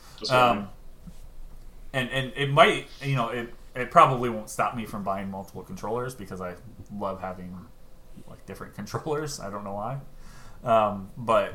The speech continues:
Speaker 2: you know, it could, for some people, just eliminate the need of having a second controller because it'll charge quickly. Like, oh, I can go, like,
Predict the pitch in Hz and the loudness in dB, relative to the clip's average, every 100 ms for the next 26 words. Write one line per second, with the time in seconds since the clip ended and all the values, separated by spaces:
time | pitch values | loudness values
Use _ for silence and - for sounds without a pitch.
0 | 95 131 113 113 - 196 139 - - 147 | -2 2 2 2 2 0 0 -2 0 0
1 | 135 104 101 107 107 101 104 98 92 92 | -2 -4 -6 -6 -6 -4 -4 -6 -8 -8
2 | 98 110 92 90 92 85 80 - - - | -6 -6 -6 -8 -8 -8 -14 -14 -14 -14
3 | - 71 - - - - - - - - | -14 -14 -12 -14 -14 -16 -16 -18 -16 -14
4 | - 117 113 107 - 117 - 170 - 80 | -4 -2 -2 -2 2 2 2 -4 -4 -8
5 | - - - 101 101 185 139 98 - - | -12 -16 -4 -4 2 8 8 6 -6 -10
6 | 107 104 110 107 107 107 104 98 95 | -6 -4 0 2 2 2 -4 -6 -8